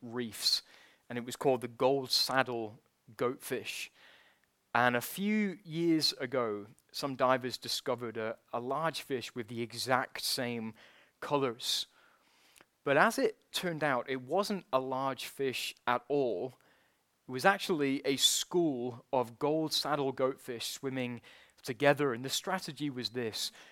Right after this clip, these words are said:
When a predator was around, they united themselves in such a way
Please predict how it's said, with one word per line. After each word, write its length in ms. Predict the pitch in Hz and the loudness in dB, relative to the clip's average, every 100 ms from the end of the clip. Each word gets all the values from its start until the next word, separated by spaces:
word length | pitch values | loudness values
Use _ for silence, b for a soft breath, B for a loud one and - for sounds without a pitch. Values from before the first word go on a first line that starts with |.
| B - | B -16
When 340 | 120 156 214 | 4 6 8
a 80 | 226 | 6
predator 560 | - - 196 185 - 160 | 4 2 2 4 2 0
was 200 | 143 135 | 0 0
around, 640 | 123 120 101 92 87 139 - _ _ B B B B _ | 2 2 0 -8 -14 -16 -18 _ _ B B B B _
they 200 | 131 160 | 6 6
united 840 | 156 156 156 156 175 233 - 180 | 6 -2 -2 4 6 6 2 4
themselves 600 | 175 151 - 131 120 - | 4 4 0 2 2 0
in 160 | - 143 | -4 0
such 460 | - - 214 - 185 | 2 2 0 -2 0
a 60 | |
way 600 | 147 147 123 98 85 139 | 2 2 2 -2 -8 -12